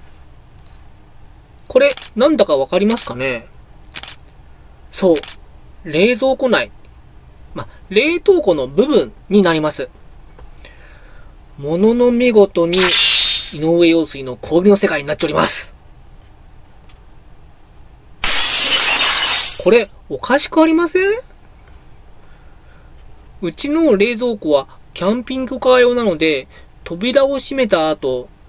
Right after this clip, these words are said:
さらに留め具を引っ掛ける形でロックできます。まあ、走行中にバタンバタン開いてしまっては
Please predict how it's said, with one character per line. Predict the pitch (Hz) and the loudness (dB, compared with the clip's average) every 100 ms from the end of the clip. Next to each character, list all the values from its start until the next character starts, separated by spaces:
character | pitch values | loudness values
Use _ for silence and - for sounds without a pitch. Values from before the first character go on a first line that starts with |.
| - - | -20 0
さ | 285 | 2
ら | 285 | 4
に | 208 156 | 2 -4
留 | 170 214 | 0 0
め | 254 | 2
具 | 262 | 2
を | 262 262 - - | 0 -2 -14 -20
引 | - 226 | -10 -4
っ | |
掛 | 359 | 0
け | 415 | 2
る | 339 | 2
形 | 170 - 147 151 | 0 -2 -6 -4
で | 156 175 131 - - - | 0 0 0 -8 -14 -6
ロ | 240 | -6
ッ | |
ク | - - | -4 -6
で | 135 | -4
き | 135 | -6
ま | 117 | -10
す。 | - - - - - - - - | -14 -20 -20 -20 -20 -20 -20 -8
ま | - | -4
あ、 | 202 - - | -4 -6 -20
走 | - 147 | -6 -4
行 | - 196 | 2 2
中 | 202 214 | 4 2
に | 196 | 2
バ | 202 | 2
タ | 240 | 2
ン | 247 | 2
バ | 202 | 2
タ | 147 131 | 0 -4
ン | - - - | -12 -20 -6
開 | 165 220 | -4 -2
い | |
て | 165 | -4
し | - | -6
ま | 143 | -8
っ | 139 | -4
て | |
は | 139 120 117 120 | -4 -4 -6 -10